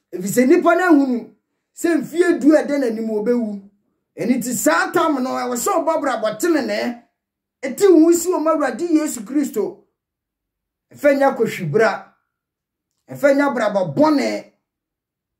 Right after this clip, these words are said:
Awurade nka m'atiefoɔ ho. Na ɔntere obiara ahyia mu. Te wo ho si wɔ Yesu Kristo dɔ nti na wonwuiɛ no. Ma w'ani mmere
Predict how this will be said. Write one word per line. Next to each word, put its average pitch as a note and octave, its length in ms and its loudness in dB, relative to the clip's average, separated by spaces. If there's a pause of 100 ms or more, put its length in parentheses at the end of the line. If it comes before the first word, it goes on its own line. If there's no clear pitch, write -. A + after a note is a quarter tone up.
(680)
Awurade C4+ 380 2
nka D#4 180 2
m'atiefoɔ G#3+ 800 -4
ho. C3+ 200 -8 (800)
Na A3+ 80 0
ɔntere C#4 380 2
obiara B3+ 440 0
ahyia F#3 320 -6
mu. B2 180 -10 (280)
Te D#4 140 4
wo E4+ 180 4
ho F#4 60 -2
si F4 200 -4
wɔ G3 340 0 (320)
Yesu A#3 340 -6
Kristo G#3 340 -6
dɔ E3 240 -4 (120)
nti B3+ 180 -4
na A#3 120 0
wonwuiɛ G#3 500 0
no. E3 200 -8 (380)
Ma F#3 120 0
w'ani C4 280 4
mmere F4 260 2